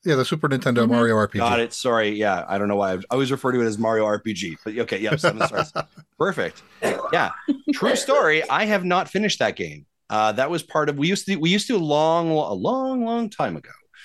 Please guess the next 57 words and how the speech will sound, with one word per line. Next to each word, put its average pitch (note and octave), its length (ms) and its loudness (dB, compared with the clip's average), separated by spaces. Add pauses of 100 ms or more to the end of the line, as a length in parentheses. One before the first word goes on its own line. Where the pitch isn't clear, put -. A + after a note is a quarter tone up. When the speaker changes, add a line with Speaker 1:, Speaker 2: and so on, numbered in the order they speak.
(340)
Speaker 3:
We A#2 140 0
used D3 140 0
to D#3+ 80 -6
do, D#3 100 4
like, B2+ 300 0
retro C3 600 -2
rewinds D3+ 800 0
where B2+ 180 0
we B2+ 100 2
would B2 80 0
take A#2+ 180 0
Speaker 2:
Hmm. - 140 4
Speaker 3:
one B2 260 0
game A2+ 320 0
and G#2+ 100 0
we G#2+ 120 2
would G#2 120 0
try G#2+ 260 0
and, G2 140 -2
like, G2 220 -2
play G#2+ 220 -2
them F#2+ 160 -6
through G#2 180 -6
the F2+ 80 -2
month. F#2 320 -2 (460)
I G2+ 60 -4
remember A#2+ 320 2
Mario C3 320 2
R A#2 120 2
P A#2 140 -6
G A2 180 -2
was G2+ 140 0
one G#2 160 -2
of - 20 0
the A2 60 0
ones. A#2 240 -2
And A#2 80 -2
I A#2 40 -4
think F3 220 -4
I A3+ 60 2
had F3+ 180 -2
it F3+ 100 0
on, D3 220 0
I - 500 -16
think - 120 -4
I G#3+ 40 -4
had A#3+ 80 -4
it A#3 40 -2
on G#3 40 -2
my D3 60 -2
three B2 460 -4
D G2 160 -4
S. - 240 -6
Does - 60 -10
that A3 140 -4
sound D#4 220 -4
right? E4 260 -4